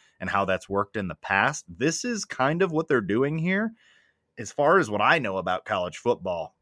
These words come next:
I have not seen this drastic of a move since I've been following it,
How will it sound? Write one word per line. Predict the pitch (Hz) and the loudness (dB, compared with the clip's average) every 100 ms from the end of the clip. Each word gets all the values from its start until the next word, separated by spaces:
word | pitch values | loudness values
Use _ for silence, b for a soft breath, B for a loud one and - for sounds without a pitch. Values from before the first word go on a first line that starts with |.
| - | -2
I | 113 | 0
have | 160 160 | 2 0
not | 156 139 | -2 -4
seen | - - 131 127 113 80 | -6 -6 -4 -4 -4 -4
this | 82 110 117 | -2 -2 -2
drastic | 87 78 85 92 104 - - 151 - | -10 -10 -2 2 2 2 -4 -6 -2
of | 101 98 | -2 0
a | |
move | 90 87 92 104 131 185 - _ _ _ _ _ _ _ | -2 -4 -2 0 0 -2 -10 _ _ _ _ _ _ _
since | - - 107 98 | -16 -6 -6 0
I've | 104 110 | 0 0
been | 92 | -4
following | - 117 139 69 65 | -2 0 0 -4 -14
it, | 60 | -16